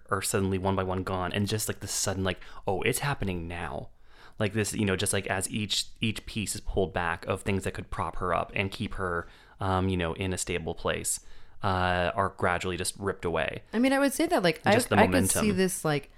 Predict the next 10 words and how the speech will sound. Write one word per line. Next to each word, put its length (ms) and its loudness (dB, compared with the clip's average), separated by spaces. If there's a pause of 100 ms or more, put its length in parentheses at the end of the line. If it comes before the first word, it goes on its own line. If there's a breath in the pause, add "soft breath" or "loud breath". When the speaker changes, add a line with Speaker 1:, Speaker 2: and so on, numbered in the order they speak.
(380 soft breath)
Speaker 2:
so 240 4
much 220 4
clearer 300 6
for 140 0
Lean 160 6
on 120 4
Pete, 360 -2
because 280 4
you're, 120 6
like, 260 4